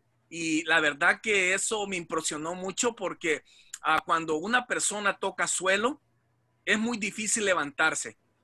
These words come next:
Y, y hay que tener, eh, e-, e-, esa esperanza, ¿no? Como dice el presidente de Atomy, ah,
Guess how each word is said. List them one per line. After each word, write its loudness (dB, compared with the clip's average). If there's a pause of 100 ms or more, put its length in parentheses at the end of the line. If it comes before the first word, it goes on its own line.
(400)
Y, -2
y -2
hay 4
que -4
tener, 0 (340)
eh, 0
e-, -4
e-, 0
esa 2
esperanza, 4
¿no? -4 (140)
Como -6
dice 0
el -4 (360)
presidente 0
de 0
Atomy, -2 (320)
ah, 0